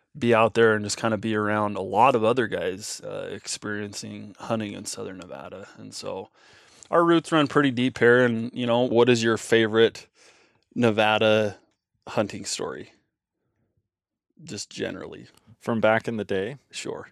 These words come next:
Speaker 2: Or recently?
Speaker 1: Any. Any of the above. My favorite, honestly, is gonna be one that I heard from Grandpa Whitwer, so I wasn't even there. You want me to go first?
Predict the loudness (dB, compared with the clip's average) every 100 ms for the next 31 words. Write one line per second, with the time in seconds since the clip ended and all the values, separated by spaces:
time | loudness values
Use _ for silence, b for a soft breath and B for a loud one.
0 | _ _ _ _ _ _ _ _ _ _
1 | _ _ _ 2 2 2 -2 -10 -12 -8
2 | -8 -8 -10 -10 -12 -8 -8 -8 -10 -20
3 | -12 -6 -4 -4 -6 -8 -12 -8 -4 0
4 | 0 2 2 4 4 4 2 0 0 -2
5 | -2 -2 -2 -2 -2 -2 -2 -2 -6 -12
6 | -10 -8 -6 -6 -8 -12 -8 -8 -8 -10
7 | -10 -12 -16 -16 -8 -4 -4 -6 -12 -16
8 | -16 -18 -20 _ _ _ _ _ _ _
9 | _ _ _ _ _ _ _ _ -8 -6
10 | -6 -8 -10 -10 -12 -14